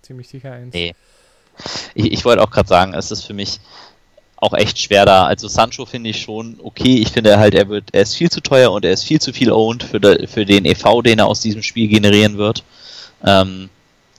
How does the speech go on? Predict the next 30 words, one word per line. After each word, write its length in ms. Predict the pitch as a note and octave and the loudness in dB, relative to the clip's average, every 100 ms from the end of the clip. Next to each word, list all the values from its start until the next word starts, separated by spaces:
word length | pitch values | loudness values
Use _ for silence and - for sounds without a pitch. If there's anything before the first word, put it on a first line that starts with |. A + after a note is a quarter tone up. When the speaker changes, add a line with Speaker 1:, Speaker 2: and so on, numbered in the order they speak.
| - | -6
Speaker 2:
Hertha 680 | G2 A2 A2+ G2 D2+ C2+ G#2 | 0 2 6 6 4 0 -10
wird 160 | A2 | -10
jetzt 120 | G#2+ G#2 | -10 -10
auch 100 | G#2+ | -12
nicht 120 | G#2 | -8
die 80 | G#2 | -6
ganze 280 | A2 A#2+ | -6 -6
Zeit 240 | - G#2+ G2+ | 0 0 0
da 100 | F#2 | -4
stürmen. 500 | - A#2 G#2 G2+ B2 _ _ _ _ _ - | -8 -10 -10 -10 -16 _ _ _ _ _ -10
Äh, 280 | G2+ G2 F#2+ | 0 2 4
Labadia 560 | F#2 G2 G2 G2+ G#2+ G2 | 4 4 0 2 4 4
ist 160 | G2 | 2
da 60 | F2+ | 2
eher 200 | E2 G2 | 4 2
bekannt 400 | F#2+ - G#2+ G2+ | 0 -4 -6 -6
für 180 | - G2 | -12 -16
gerade, 840 | - G2 G2 F#2+ G#2 - D#2 D#2+ | 2 4 4 2 -2 -6 -6 -8
äh, 40 | - - | -10 -14
doch 120 | - | -16
sehr, 380 | - - - G#2+ | -16 -16 -2 0
sehr 140 | G#2 | 0
smart 400 | F#2+ - G2 A2+ | -2 0 2 2
zu 120 | - G2+ | -2 -4
adapten 440 | F#2 G#2+ _ F#2 | -2 -2 _ -16
in 140 | C#2+ | -14
solchen 320 | F2 F2 - F2+ | -8 -8 -8 -6
Matchups 540 | F2 - G2+ G#2+ - | -6 -2 -4 -4 -10
und, 340 | - F2+ F2+ F2+ | -12 -14 -12 -6
ähm, 300 | F2 F2+ | -6 -6